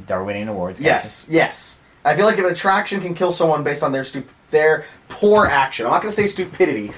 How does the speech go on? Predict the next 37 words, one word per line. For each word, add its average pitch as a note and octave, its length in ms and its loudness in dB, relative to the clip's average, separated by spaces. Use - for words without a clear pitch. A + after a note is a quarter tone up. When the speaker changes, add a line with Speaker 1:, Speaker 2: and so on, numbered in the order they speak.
Speaker 2:
'cause C#3+ 120 -4
not F3 140 4
all F3 200 4
of E3+ 60 2
these D#3+ 120 0
are D3 80 -2
stupid. - 460 -6
Some F#3+ 200 0
of G#3+ 100 4
them G3 140 4
are E3 60 4
people E3 280 -2
who D3 80 0
just C#3+ 220 0
got - 200 2
caught D3+ 220 0
in C3 40 -6
the C3 60 -2
wrong C#3 260 0
place C#3+ 200 -2
at C3+ 60 -8
the C3+ 80 -2
wrong B2+ 220 0
time, A#2+ 280 -2
and A#2+ 100 -6
then B2+ 80 -2
they C3+ 80 -2
got B2 140 0
smashed B2 500 -4
by A#2 260 2
the A#2 80 -4
wall A2+ 520 2
at G#2+ 320 -2
Carousel A#2 300 -4
Speaker 1:
Yeah, - 60 -14
Speaker 2:
Progress. F#2+ 520 -6
Speaker 1:
yeah, F#2 160 -10